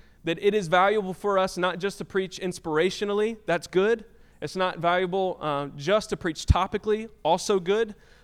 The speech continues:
But we also want to dig into the scriptures and see what Jesus was doing, what he was saying to this community of people two thousand years ago, and how that impacts us today. Are you with me? Um, and so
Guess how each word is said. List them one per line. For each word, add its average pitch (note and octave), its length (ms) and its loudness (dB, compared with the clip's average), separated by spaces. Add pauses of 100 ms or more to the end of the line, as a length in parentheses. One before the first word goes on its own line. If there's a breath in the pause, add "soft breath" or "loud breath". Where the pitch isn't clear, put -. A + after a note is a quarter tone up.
But D#3+ 120 0
we E3+ 160 4
also G3+ 300 0
want G3+ 140 0
to F#3 80 -2
dig F3+ 240 0
into G3 220 0
the F3+ 80 -4
scriptures F3+ 480 -6
and D#3 120 -4
see E3 160 -2
what D#3 460 2 (180)
Jesus F3 520 -4
was D3+ 160 -6
doing, F#3+ 460 0
what E3+ 160 -2
he F#3 100 -6
was E3+ 180 -2
saying E3+ 320 0
to E3 140 -2
this F3 220 0
community F3+ 500 0
of D3+ 100 -8
people F3+ 400 -6 (240 soft breath)
two F#3 140 -6
thousand E3+ 340 2
years E3+ 240 -2
ago, F3 240 -2
and C3+ 80 -12
how D#3 200 -2
that D#3 140 -2
impacts D3 400 -4
us C#3 280 -6 (260 soft breath)
today. A#2 400 -4 (100)
Are C#3+ 100 -6
you C#3+ 100 -2
with D3 140 -4
me? B2 140 -6 (600 soft breath)
Um, D3 320 8
and D3+ 140 -2
so D#3+ 320 4